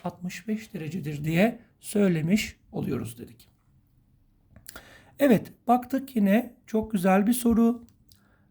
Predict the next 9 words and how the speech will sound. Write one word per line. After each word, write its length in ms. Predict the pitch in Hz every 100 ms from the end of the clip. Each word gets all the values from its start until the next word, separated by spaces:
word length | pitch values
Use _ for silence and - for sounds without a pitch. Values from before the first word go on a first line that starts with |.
| -
Yarım 300 | 196 240 285
çember 440 | 277 240 214 196 185
var, 380 | 175 196 262 - _ _
teğet 440 | - 208 226 262 262
var. 260 | 262 262 - _ -
Bir 100 | 226
de 80 | 277
ek 300 | 269 277 277
olarak 420 | 254 220 214 214